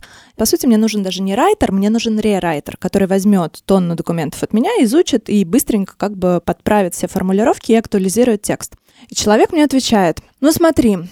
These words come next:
если как бы у вас ничего нет, и мне нужно прям прийти к вам и со всеми поговорить, и выяснить, да, что вы, кто вы, то это будет стоить восемьдесят тысяч. Если у вас все это написано уже в каком-то виде, и мне нужно только актуализировать,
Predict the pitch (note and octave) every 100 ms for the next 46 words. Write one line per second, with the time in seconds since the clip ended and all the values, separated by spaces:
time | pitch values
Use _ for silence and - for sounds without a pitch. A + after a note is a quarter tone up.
0 | - G#3+ G#3 D4+ - D4 C4 G#3+ G#3+ B3+
1 | C4+ B3+ A3+ A3 A#3+ A#3 A#3+ G3+ F#3+ G3
2 | A#3 A3+ G#3+ A3+ G#3 A3+ A3+ - A#3+ -
3 | F#3 G3 F#3+ F3+ G3+ F3 A#3 A#3+ A3 F#3+
4 | G3 G3 F#3+ F3+ - - F3 A3 A3+ G#3+
5 | - F#3 F3 F#3+ G#3 - - G#3 A3 F#3+
6 | - C4 E4+ E4 _ G#3+ C#4 G#3+ G#3+ -
7 | B3+ G3+ G#3 - F3 E3+ - - - -
8 | - _ _ _ F#3+ G#3 C#4 E4 D4 C4
9 | B3 A#3+ - A3+ G3+ A3+ A#3+ - - -
10 | A#3 A#3+ A#3+ A3+ B3 A3+ G#3 F#3+ F#3 -
11 | G3+ G#3 G#3+ G#3+ F3+ G3 A#3 C#4 B3+ A3+
12 | B3+ A#3+ - G3+ F#3+ - _ _ - G#3+
13 | - A3 A3 D#4 C5+ C4+ - -